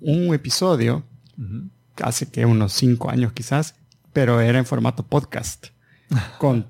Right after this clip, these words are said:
Speaker 1: todo el cast original.
Speaker 2: Ajá, haciendo
Speaker 1: Y
Speaker 2: el
Speaker 1: decían, "No tenemos el pisto para hacer este, un episodio animado y toda la cosa,
Speaker 2: Ajá.
Speaker 1: pero hacer un podcast sale, sale tranquilo.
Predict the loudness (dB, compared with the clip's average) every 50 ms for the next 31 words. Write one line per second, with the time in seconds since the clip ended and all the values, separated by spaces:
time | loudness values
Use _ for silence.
0 | -6 -2 0 2 2 4 2 2 2 0 -2 -4 -4 -2 0 0 0 0 0 -2
1 | -2 0 0 0 0 2 0 0 -2 -4 -6 -8 -10 -12 -12 -12 -12 -6 -2 -2
2 | 0 2 2 2 2 2 2 2 2 0 -2 -8 _ _ _ _ _ -4 -2 0
3 | 2 2 2 2 4 4 4 2 2 0 0 0 0 0 0 0 -2 -2 0 2
4 | 2 2 2 2 2 2 2 2 4 2 2 2 0 -2 -4 -4 -2 -2 0 0
5 | 0 -2 -2 -4 -8 -12 -20 _ _ -20 -10 -4 0 0 0 0 0 -2 -4 -2
6 | 0 2 2 2 2 2 2 2 2 2 2 2 0 0 0 0 0 0 0 -2
7 | -2 -4 -8 -10 -16 _ _ 0 2 2 2 2 0 0 2 2 0 0 0 -2
8 | -4 -2 -2 -2 -2 -2 -2 -6 -16 _ _ _ _ _ -10 -4 -2 0 2 2
9 | 0 -2 -4 _ _ _ -4 -2 0 0 0 -2 _ -2 0 0 0 0 0 -2
10 | -2 -2 -4 -8